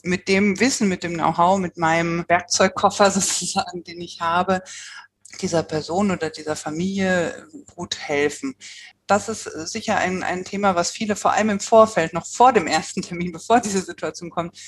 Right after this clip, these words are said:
oft große Frage stellen und was sicher auch nicht ganz unberechtigt ist, weil es Sinn macht, sich ein Stückchen auseinandersetzend mit diesen Themen, ähm, vielleicht auch, sei es über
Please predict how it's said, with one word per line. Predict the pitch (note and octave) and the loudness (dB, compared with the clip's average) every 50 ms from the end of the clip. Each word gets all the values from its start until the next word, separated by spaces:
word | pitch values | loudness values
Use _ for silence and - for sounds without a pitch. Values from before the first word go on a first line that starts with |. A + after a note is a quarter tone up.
| - - - - _ _ | -20 -20 -20 -20 _ _
oft | - - F#3+ - - _ - - _ _ | -4 -4 -4 -4 -8 _ -20 -20 _ _
große | - F#3+ G3+ G3+ G3 | -8 -6 -4 -4 -2
Frage | - - E3+ F#3 G#3 B3+ | -2 -2 -2 -2 -2 -4
stellen | - - G3+ G3+ F#3+ | -4 -4 -2 -2 -2
und | F3 F#3+ F3+ - - | -2 -4 -4 -2 0
was | F3+ F#3 F#3+ | -2 0 -2
sicher | - - - - - - | -4 -8 -6 -4 -2 -2
auch | F#3 F#3+ | -2 -4
nicht | G3+ G3+ - | -6 -8 -6
ganz | - F#3 F3+ - | -4 -6 -6 -4
unberechtigt | - - B3 A#3+ G#3 F3+ D3+ C#3+ D3+ - - - - - | -4 -2 0 0 0 0 -2 -4 -8 -10 -12 -16 -12 -10
ist, | E3+ E3 - | -10 -8 -6
weil | - - D#3+ D#3 - | -4 -2 -2 -4 -4
es | - - - | -8 -12 -6
Sinn | - G#3 G#3 G#3+ | -4 -2 0 0
macht, | G#3 F3+ D#3 E3+ F3 - - - | 2 2 0 0 0 -4 -12 -12
sich | E3 D#3 - - | -12 -10 -8 -6
ein | - D#3 D3+ | -6 -4 -4
Stückchen | - - - G3+ - - - - D#3+ D#3+ D#3+ - - - - - - | -4 -6 -6 -8 -8 -8 -8 -6 -6 -6 -6 -8 -12 -20 -20 -20 -20
auseinandersetzend | - - - - - E3+ - - G3 G3 G#3+ A#3 B3+ A3+ F3 E3+ D#3+ D#3 D#3+ - - - F3 E3 D#3+ - - - - | -20 -14 -8 -6 -4 -2 -2 0 2 4 6 6 6 6 4 4 2 0 -2 -2 -6 -6 -4 -4 -4 -6 -8 -10 -8
mit | C#3 F3 G3 - | -6 -6 -6 -6
diesen | E3+ - - E3 D#3+ | -8 -10 -8 -8 -8
Themen, | - - F3+ E3+ F#3 G3+ G#3 G#3 G3+ G3 G3 F#3+ F#3 F3+ - | -8 -8 -6 -4 -2 0 2 2 4 2 2 0 0 -2 -2
ähm, | - - E3 D#3+ D#3+ D#3+ D#3+ D#3+ D#3+ - - | -2 -2 -2 -2 -4 -6 -8 -10 -14 -16 -16
vielleicht | - - - - E3 D#3+ D#3+ - - | -18 -14 -10 -8 -8 -8 -8 -6 -4
auch, | - D3 D#3+ D#3 - - - - - - - - _ _ | -2 -2 -2 -2 -6 -14 -20 -20 -20 -20 -20 -20 _ _
sei | - - D3 D3 D#3 | -8 -4 -2 0 0
es | E3 E3 D#3+ - | 0 0 -2 -6
über | - - E3 - E3 D#3+ D#3 D#3 D#3 D3+ D3+ D#3 | -10 -10 -4 0 2 4 4 4 2 0 -4 -8